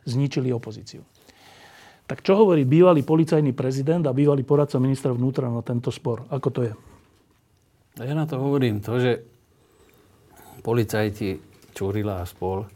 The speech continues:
Speaker 2: boli za-, nasadení na útvare, ktorý mal rozkladať, stíhať,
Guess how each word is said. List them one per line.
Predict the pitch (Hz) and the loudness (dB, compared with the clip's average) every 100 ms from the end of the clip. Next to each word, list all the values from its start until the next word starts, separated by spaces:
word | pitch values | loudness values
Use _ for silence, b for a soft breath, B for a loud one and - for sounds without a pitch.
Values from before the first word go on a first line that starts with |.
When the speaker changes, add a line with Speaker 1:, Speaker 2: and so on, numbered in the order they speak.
| b b b b b b b b b b | b b b b b b b b b b
Speaker 2:
boli | - 123 113 | -8 -4 -2
za-, | 104 117 | 0 -2
nasadení | 107 120 117 113 113 113 | -2 -2 -2 -2 -2 0
na | 95 | -2
útvare, | 104 110 110 107 101 | -2 -2 -4 -2 -2
ktorý | 101 107 110 | -4 -4 -2
mal | 104 90 | -2 -4
rozkladať, | 98 107 - 107 101 98 | -4 -6 -6 -6 -4 -4
stíhať, | 90 - 104 101 104 95 | -6 -10 -8 -6 -6 -8